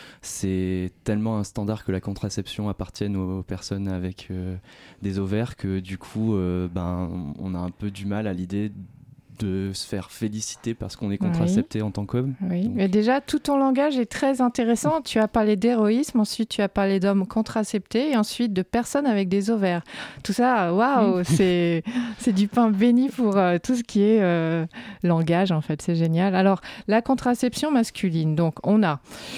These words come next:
Speaker 2: contraception thermique à l'aide, euh, d'anneaux, on va en parler, euh, de slip chauffant, la vasectomie, qui pour certains, certaines n'est une contraception. Euh, d'ailleurs, je parlais d'avortement dans l'édito. Euh,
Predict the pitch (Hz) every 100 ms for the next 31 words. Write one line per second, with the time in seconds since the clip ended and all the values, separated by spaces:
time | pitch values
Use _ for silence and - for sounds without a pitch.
0 | - - 170 - 180 - 185 - 196 -
1 | 226 247 302 302 220 175 180 185 165 170
2 | 170 165 165 165 151 175 175 247 466 190
3 | 165 151 156 151 - 165 196 240 254 180
4 | 170 165 165 160 165 170 160 - 165 -
5 | - 190 - 226 294 - - - - -
6 | - 180 165 185 180 202 - - 254 294
7 | 453 - 196 - 175 - 196 - 202 196
8 | 196 190 180 165 - 185 - 175 175 -
9 | _ 370 381 _ - - 175 170 165 160
10 | - 160 196 - 277 - _ - - -
11 | - - - - 170 165 160 156 156 160
12 | 160 180 170 - 156 165 156 151 160 -
13 | 175 175 175 156 151 156 - 196 220 185
14 | 156